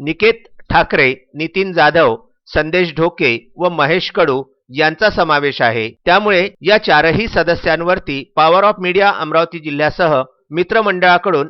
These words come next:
अभिनंदनाचा वर्षाव करण्यात येत आहे. मागील वर्षी पार पडलेल्या विधानसभा निवडणुकीमध्ये मतदारांनी भाजपाला स्पष्टपणे कौल देत प्राध्यापक वीरेंद्र जगताप यांना नाकारून भाजपाचे विद्यमान आमदार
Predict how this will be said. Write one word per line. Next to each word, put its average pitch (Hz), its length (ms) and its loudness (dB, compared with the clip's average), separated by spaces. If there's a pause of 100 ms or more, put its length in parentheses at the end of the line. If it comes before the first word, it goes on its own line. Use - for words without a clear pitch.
(120)
अभिनंदनाचा 196 760 0
वर्षाव 170 340 0
करण्यात 139 380 -2
येत 131 160 -8
आहे. 117 320 -2 (280)
मागील 156 440 2
वर्षी 233 320 -2
पार 175 260 2
पडलेल्या 185 480 -2
विधानसभा 165 640 -2
निवडणुकीमध्ये 160 880 -4 (300)
मतदारांनी 190 840 0 (200)
भाजपाला 185 640 0
स्पष्टपणे 180 680 -4
कौल 156 300 -2
देत 151 240 -4 (260)
प्राध्यापक 190 520 0
वीरेंद्र 170 400 -2
जगताप 151 460 0 (300)
यांना 170 300 0
नाकारून 170 580 0 (320)
भाजपाचे 196 580 0
विद्यमान 180 540 -2
आमदार 143 440 0